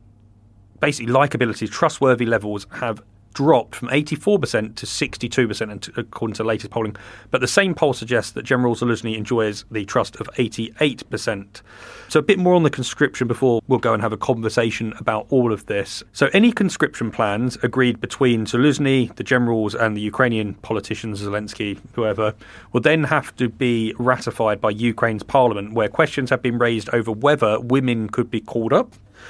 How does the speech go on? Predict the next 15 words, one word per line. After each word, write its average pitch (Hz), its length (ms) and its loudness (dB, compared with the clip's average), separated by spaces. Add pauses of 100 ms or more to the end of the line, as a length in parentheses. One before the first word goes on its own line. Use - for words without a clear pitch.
(340)
and 127 160 2
whether 123 360 4 (320)
people 120 560 -2
who 123 120 2
are 117 60 4
younger 117 600 2
than 107 440 -8 (920)
the 110 80 -4
current 113 340 2
age 113 260 2
of 104 80 -2
fighting, 113 420 0
which 104 180 -6
is 104 100 -2
between 107 580 -4